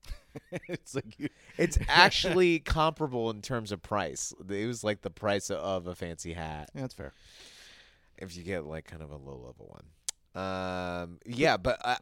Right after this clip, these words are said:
Speaker 2: I was, uh, when I first bought hats, again, this is a comedy podcast, guys. Uh, when I first bought hats, they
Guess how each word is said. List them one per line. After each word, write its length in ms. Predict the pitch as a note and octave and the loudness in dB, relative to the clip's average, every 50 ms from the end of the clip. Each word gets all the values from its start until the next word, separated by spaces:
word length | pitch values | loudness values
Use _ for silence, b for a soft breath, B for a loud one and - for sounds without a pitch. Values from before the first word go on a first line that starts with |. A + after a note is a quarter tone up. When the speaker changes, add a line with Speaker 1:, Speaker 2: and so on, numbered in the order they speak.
| - - | 0 4
Speaker 2:
I 200 | A#2 B2+ C#3 D#3 | 8 8 8 8
was, 200 | D#3 D3+ B2 C3+ A#2+ - | 6 2 -2 -4 -8 -6
uh, 80 | - A#2 | -6 -2
when 160 | A2+ B2 A#2+ | 0 2 2
I 80 | A#2 A#2 | 2 0
first 480 | - - - G#2+ A#2 A#2+ - - - | 0 -4 -2 0 0 0 0 -4 0
bought 260 | - G2 F#2+ G#2+ B2 B2 | 2 4 4 4 2 0
hats, 840 | - G2+ G#2+ A2 A2+ G#2+ F#2 E2 - - - - - - - - - _ _ _ | -6 -6 -4 -2 -2 -2 -2 -4 -6 -6 -6 -4 -4 -6 -8 -10 -16 _ _ _
again, 220 | A2 B2 B2+ G#2 | -2 0 0 0
this 100 | G2 G#2 | 0 -4
is 80 | G2 F2+ | -6 -6
a 40 | F2 | -6
comedy 260 | F#2+ F#2 E2+ D#2+ D#2+ | -6 -6 -6 -6 -6
podcast, 360 | D2+ D2+ D2 - - - - | -8 -8 -10 -10 -12 -14 -14
guys. 220 | - - - - - - G2+ | -14 -14 -12 -12 -8 -2 -2
Uh, 120 | A#2+ B2 | -2 0
when 160 | B2 C3 C3+ | 0 0 2
I 80 | C#3 D3 | 2 0
first 400 | - - - D3 D#3 D#3 - - | 0 0 2 2 2 2 4 4
bought 220 | D#3 D3 D3+ D3 | 4 6 6 4
hats, 540 | G#2+ B2+ A#2 A2 A2 G#2+ G2+ - - - - - _ - | 2 0 0 0 0 0 -2 -2 -4 -4 -6 -6 _ -14
they 520 | A2+ A2 A#2+ A#2+ A#2+ B2 B2 B2+ B2+ B2+ | -2 0 2 4 6 6 6 6 4 4